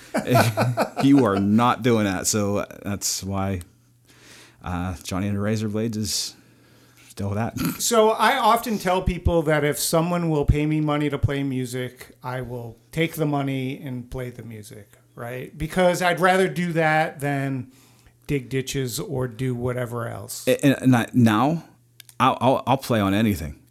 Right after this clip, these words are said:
Speaker 1: Uh, you know, I'll, I'll play whatever. You do tell me what you need to play, and I'll play it. But back then,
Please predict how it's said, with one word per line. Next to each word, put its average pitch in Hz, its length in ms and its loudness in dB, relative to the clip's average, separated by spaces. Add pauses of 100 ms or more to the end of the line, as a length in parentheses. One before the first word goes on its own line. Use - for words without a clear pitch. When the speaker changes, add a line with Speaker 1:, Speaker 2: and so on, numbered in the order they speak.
(100)
Speaker 1:
Uh, 107 240 -2
you 107 100 2
know, 95 100 2
I'll, 104 180 2
I'll 107 120 2
play 107 380 0
whatever. 110 420 4
You 104 220 0
do 107 200 -2
tell 120 200 0
me 123 80 4
what 113 120 0
you 120 80 4
need 113 180 4
to 101 40 -6
play, 123 280 0
and 101 80 0
I'll 107 280 -2
play 101 220 -2
it. - 120 -10 (840)
But 110 360 2 (220)
back 107 340 0
then, 135 340 6